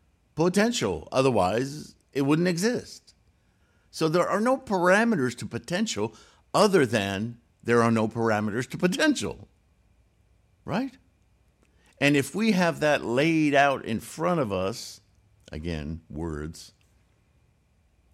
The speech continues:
then what we select as influence or curiosity or experimentation doesn't have to have a basis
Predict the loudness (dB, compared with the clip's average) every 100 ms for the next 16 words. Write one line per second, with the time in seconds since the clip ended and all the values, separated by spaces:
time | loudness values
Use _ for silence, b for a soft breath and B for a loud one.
0 | _ -4 0 2 2 -2 -6 -4 0 0
1 | 0 -2 -2 -4 -4 -2 0 -2 -2 -8
2 | -20 -20 _ _ _ _ _ _ _ _
3 | -6 0 0 -2 -6 -6 -6 -6 -6 -4
4 | -4 -8 -14 -10 -4 -4 -6 -10 -6 -2
5 | 0 0 0 0 -2 -6 -8 -10 -8 -8
6 | -8 -10 _ _ _ _ _ _ -8 -4
7 | 0 0 -2 -4 -8 -10 -8 -4 -2 0
8 | -2 -6 -6 -8 -8 -10 -8 -8 -12 -18
9 | _ _ _ _ _ _ _ _ _ _
10 | _ _ _ _ _ _ _ 0 0 0
11 | -2 0 0 0 -2 2 2 2 2 -2
12 | -6 B B -6 -4 0 2 2 -4 -4
13 | -4 -6 -12